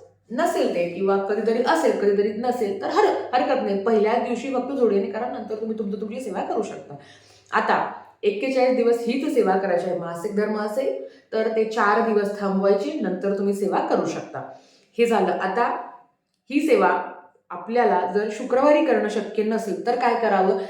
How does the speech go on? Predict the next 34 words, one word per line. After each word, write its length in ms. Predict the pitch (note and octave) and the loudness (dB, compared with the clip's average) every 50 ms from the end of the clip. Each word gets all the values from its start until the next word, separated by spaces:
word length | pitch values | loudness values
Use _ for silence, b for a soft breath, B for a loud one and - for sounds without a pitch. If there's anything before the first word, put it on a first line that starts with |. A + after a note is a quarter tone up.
| B B B B - | B B B B 0
तर 260 | A3 A3 A#3 B3+ B3+ | 2 2 2 2 0
तुम्ही 240 | B3+ A#3 A3+ B3 C4 | 2 2 2 2 0
कुठल्या 380 | B3+ B3+ - - F#3 G#3+ A3 A3 | 0 -2 -4 0 0 0 0 2
पण, 160 | A3 A3+ G#3 | 0 -2 -2
आणि 160 | F#3+ G3+ A#3 A#3 | -2 -4 -4 -4
खरं 280 | - G3+ G#3+ G3 A#3+ C#4+ | -2 0 2 2 4 2
तर 440 | - - G3+ F#3 F#3 F#3+ - - - | 2 2 2 2 2 2 0 -2 -4
ह्याच 520 | G3 G3 G#3+ G#3 A3 A#3+ C#4+ - - D4+ D#4 | -2 -2 0 2 4 2 2 2 0 -2 -4
शुक्र-, 220 | C#4+ - - G#3+ | -6 -4 -4 -4
म्हणजे, 200 | F#3 F#3+ F#3+ D#4 G4+ - - - - - _ _ | -4 -2 -4 -4 -6 -8 -10 -14 -20 -20 _ _
अ, 40 | F3 F3+ F3+ E3+ - B B B B _ | -10 -6 -6 -6 -6 B B B B _
पुत्रदा 460 | - B3 B3 B3+ B3 B3 B3+ B3 A#3+ | -6 -6 0 4 4 6 6 6 4
एकादशीलाच 960 | G#3 G#3 G#3 G#3+ A3 G#3+ G3+ G#3+ G#3 - - B3 A3+ A3 A#3 - - - - G3+ | 4 0 2 2 0 2 2 0 -2 -2 -4 -4 -4 -2 0 0 0 0 -2 -6
ही 80 | A3+ A3 | -6 -2
सेवा 260 | - A#3 G#3 G3 G3 | 0 0 2 2 0
करायची 300 | F#3+ F#3+ F3+ F3 F3 F#3+ | 0 0 0 0 0 -2
असते, 160 | F#3+ - G3 | -2 -4 -4
पण 180 | F#3+ - G#3 - | -4 -4 -4 -2
अगदी 240 | - F#3+ - A3+ | -2 -2 -2 -2
मासिक 320 | A3+ G3+ F#3 F3+ - A3 G3 | -2 -2 -2 -2 -2 -2 0
धर्म 220 | G3+ G3+ G3+ G#3+ | 0 0 0 0
आला 180 | G3+ F#3 E3+ - | -2 -2 -4 -4
आहे 140 | - - - - - B B B B B B B B B | -8 -10 -14 -16 -20 B B B B B B B B B
किंवा 220 | - G#3+ G3 G#3 G3+ | -6 -2 0 0 0
सुतक 340 | G3 D4+ D4+ D#4+ D#4 - | 0 0 0 0 0 2
आला 180 | A3 F#3 F3+ F3+ | 2 2 2 0
आहे, 180 | F3+ F3+ F3 G3 | 0 -2 -2 -4
विटाळ 240 | A#3 - C4 A#3+ | -4 -4 -2 -2
आला 200 | G3+ - - - | 0 0 -2 -4
आहे, 180 | F3 - D3+ D#3+ - - _ _ - | -6 -8 -10 -14 -16 -20 _ _ -10
तर 40 | A#3 | -6
काय 160 | A3+ G#3+ G3+ | -4 -2 -2
करायचं? 420 | G3 F#3+ F3+ - - - - F#3+ | -2 -2 -2 -2 -4 -4 -6 -4
मग 120 | G3+ A3+ | -4 -4